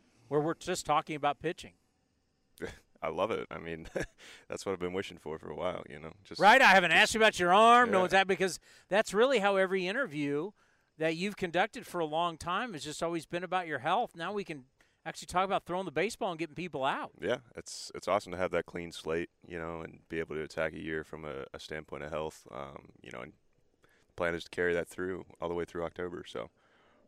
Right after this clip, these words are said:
Speaker 2: uh, that's where we're at right now, and I'm excited about it.
Speaker 1: Have, have you thought about the, you know, 'cause the, the final inning of a game, as much as the analytics people wanna say high leverage, anyway, there is something about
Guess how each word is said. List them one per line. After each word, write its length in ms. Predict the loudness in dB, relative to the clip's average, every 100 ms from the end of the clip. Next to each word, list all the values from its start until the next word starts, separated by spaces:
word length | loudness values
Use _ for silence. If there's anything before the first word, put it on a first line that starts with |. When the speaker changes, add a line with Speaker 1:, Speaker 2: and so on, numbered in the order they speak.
| -12
Speaker 2:
uh, 140 | -8
that's 180 | -8 -6
where 120 | -4
we're 80 | 0
at 120 | 0
right 140 | -2 -4
now, 220 | -6 -8
and 100 | -8
I'm 80 | -10
excited 280 | -8 -8 -6
about 180 | -8
it. 80 | -8 -14 _ _ _ _ _
Speaker 1:
Have, 300 | -2 -2 -2 -14 -20 -20 -20 -20 -20 _ _ _ -8
have 80 |
you 80 | -8
thought 300 | 0 2 2
about 380 | 0 0 0 -2
the, 320 | 0 2 0 -6
you 80 | -4
know, 100 | -4 -2
'cause 400 | -6 -6 -14 -20 _ _ _ _ _ -6
the, 140 | -6 -4
the 100 | -12
final 520 | -6 -4 -2 -4 -6
inning 340 | -6 -6 -4 -4
of 100 | -4
a 60 |
game, 520 | -6 -6 -6 -8 -10 -12
as 180 | -12 -4
much 260 | -2 -2 -4
as 340 | -4 -6 -10
the 440 | -8 -8 -8 -12 -12
analytics 560 | -6 -4 -4 -4 -6 -10
people 360 | -12 -10 -10 -6
wanna 500 | -4 -4 -4 -6 -6 -8
say 320 | -6 -4 -4
high 280 | -4 -2 -2
leverage, 400 | -4 -6 -8 -8
anyway, 240 | -8 -10 -12 -20 -20 -20 0
there 160 | 2
is 100 | 2
something 520 | 0 -2 -4 -4 -6 -4
about 380 | 0 2 0